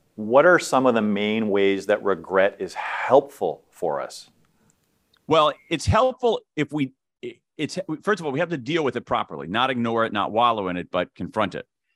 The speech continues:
Speaker 2: Uh, and when we do that, there's evidence in social psychology showing that it can help us become better negotiators. So you put somebody in a negotiation session, they, they, they do the negotiation, and then you say,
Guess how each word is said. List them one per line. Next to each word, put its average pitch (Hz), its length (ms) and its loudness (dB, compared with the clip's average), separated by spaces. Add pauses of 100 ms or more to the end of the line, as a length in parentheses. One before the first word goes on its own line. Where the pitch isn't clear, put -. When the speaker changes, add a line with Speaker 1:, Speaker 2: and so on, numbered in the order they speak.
(160)
Speaker 2:
Uh, 98 200 0
and 117 160 -2
when 123 120 -2
we 123 80 -2
do 165 240 -4
that, 117 240 2
there's 107 160 -4
evidence 120 640 -2
in 107 160 -4
social 107 260 -4
psychology 110 600 -2
showing 107 460 -4
that 98 280 -2 (180)
it 101 60 -16
can 113 120 -4
help 123 120 -2
us 104 80 -14
become 110 260 -4
better 107 200 0
negotiators. 90 800 -6 (160)
So - 120 -4
you 123 60 2
put 143 160 -2
somebody 131 400 0
in 120 100 -4
a 117 40 -4
negotiation 117 640 -4
session, 104 500 -4 (360)
they, 101 500 0
they, 98 480 -2 (240)
they 98 200 -4
do 98 200 0
the 127 160 0
negotiation, 104 840 -2 (260)
and 101 100 -6
then 123 140 -2
you 120 120 -2
say, 107 440 0